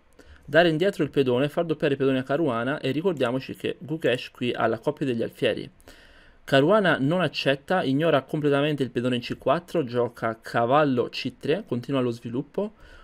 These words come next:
Gukesh cattura in D tre, segue pedone per D tre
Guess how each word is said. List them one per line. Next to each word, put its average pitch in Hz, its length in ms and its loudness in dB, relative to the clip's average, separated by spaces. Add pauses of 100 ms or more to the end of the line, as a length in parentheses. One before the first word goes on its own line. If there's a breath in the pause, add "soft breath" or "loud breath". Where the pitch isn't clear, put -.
(160 soft breath)
Gukesh 170 400 0
cattura 156 420 0
in 131 120 2
D 117 140 -6
tre, 185 300 -2
segue 117 400 -4
pedone 156 460 -2
per 120 160 -4
D 180 160 -8
tre 202 280 -4